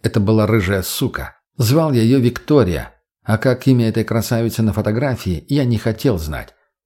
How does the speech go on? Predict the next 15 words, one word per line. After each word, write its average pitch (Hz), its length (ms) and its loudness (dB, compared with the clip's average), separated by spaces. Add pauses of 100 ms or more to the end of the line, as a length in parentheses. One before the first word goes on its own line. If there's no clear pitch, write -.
(320)
Вкусив 143 520 0
в - 40 -10
своих 123 320 -2
мыслях 123 480 -2
разыгравшуюся 117 800 -2
в - 20 0
этой 123 200 -2
квартире 117 460 0
трагедию, 104 680 0 (360)
я, 104 120 0
тяжко 143 280 0
вздохнув, 117 600 -2
пошёл 135 320 -2
работать 110 520 0
дальше. 87 440 -4